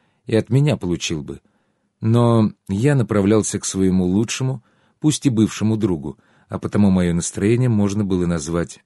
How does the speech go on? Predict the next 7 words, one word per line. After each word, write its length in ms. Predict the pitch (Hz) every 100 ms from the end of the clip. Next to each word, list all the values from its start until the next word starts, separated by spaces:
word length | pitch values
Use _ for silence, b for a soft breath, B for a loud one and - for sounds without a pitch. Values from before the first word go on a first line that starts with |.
| -
благодушным. 840 | 95 95 92 78 76 - - - _ _ _ _ _ _ _
В 40 | -
последующие 600 | 110 123 117 110 - 110
минуты 320 | 113 110 101
события 460 | - 104 107 123 117
развивались 540 | 98 101 101 104 98
стремительно, 720 | - 107 95 80 - 87 -